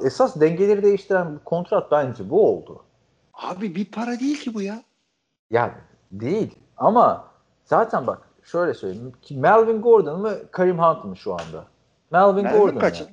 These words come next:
Speaker 1: Değil mi? Melvin Gordon'un da kontratını söyleyeyim sana hemen.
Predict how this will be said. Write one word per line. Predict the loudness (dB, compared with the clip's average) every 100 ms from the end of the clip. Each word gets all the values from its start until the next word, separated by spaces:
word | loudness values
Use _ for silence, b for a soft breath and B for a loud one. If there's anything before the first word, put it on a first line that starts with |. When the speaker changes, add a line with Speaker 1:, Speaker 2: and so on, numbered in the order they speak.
| _ _ _ _ _ _ _
Speaker 1:
Değil | -8
mi? | -6 0
Melvin | 2 4 2 2
Gordon'un | 2 2 -2
da | -4 -4
kontratını | -8 -8 -10 -10 -14
söyleyeyim | -6 -6 -6 -8
sana | -10 -8
hemen. | -2 0